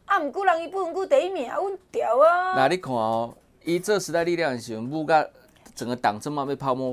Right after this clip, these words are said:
Speaker 2: 化啦。
Speaker 1: 是啊，而且
Speaker 2: 想要啊，
Speaker 1: 棒棒杀。
Speaker 2: 北，北方北啊啦，吼，再来徐永明嘛，嘛去人起诉嘛，吼，
Speaker 1: 嗯。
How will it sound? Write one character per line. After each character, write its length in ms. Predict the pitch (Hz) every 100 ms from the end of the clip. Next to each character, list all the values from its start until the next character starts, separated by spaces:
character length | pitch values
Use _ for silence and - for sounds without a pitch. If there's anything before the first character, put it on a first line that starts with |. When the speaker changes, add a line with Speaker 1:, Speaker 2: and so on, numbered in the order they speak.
| 127
Speaker 2:
化 180 | 98 76
啦。 40 |
Speaker 1:
是 120 | 65
啊， 140 | 277 294
而 40 |
且 100 | 277
Speaker 2:
想 200 | 262 -
要 140 | - 277
啊， 140 | 220
Speaker 1:
棒 140 | 311 277
棒 80 |
杀。 320 | 226 254 233 208
Speaker 2:
北， 100 | 117
北 40 |
方 180 | 151 156
北 200 | 107 95
啊 100 | 92
啦， 140 | 80
吼， 240 | 113 90 -
再 120 | 160
来 180 | 123 104 - _ _
徐 180 | -
永 120 | 156 123
明 100 | 113
嘛， 240 | 107 95
嘛 160 | 101 107
去 80 | 139
人 120 | 117
起 160 | - 127
诉 220 | 101 67
嘛， 140 | - -
吼， 100 | 107
Speaker 1:
嗯。 240 | - -